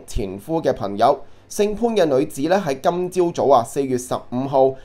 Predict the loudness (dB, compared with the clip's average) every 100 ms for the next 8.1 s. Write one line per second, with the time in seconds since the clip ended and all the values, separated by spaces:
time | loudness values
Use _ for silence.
0 | -4 -2 -2 -2 -4 -4 -4 -6 -2 2
1 | 4 2 0 0 -2 -2 0 0 -2 -4
2 | -4 -6 -4 -2 2 0 0 -10 -14 -4
3 | -2 2 2 2 -2 -8 -6 -6 -2 -2
4 | -2 -6 -8 -8 -2 -2 -2 -4 -2 -2
5 | -2 -6 -14 -4 0 0 0 -4 -2 -2
6 | -2 0 -2 0 -4 -2 -2 -2 -4 -6
7 | -6 -8 -10 -20 -8 -2 4 8 10 8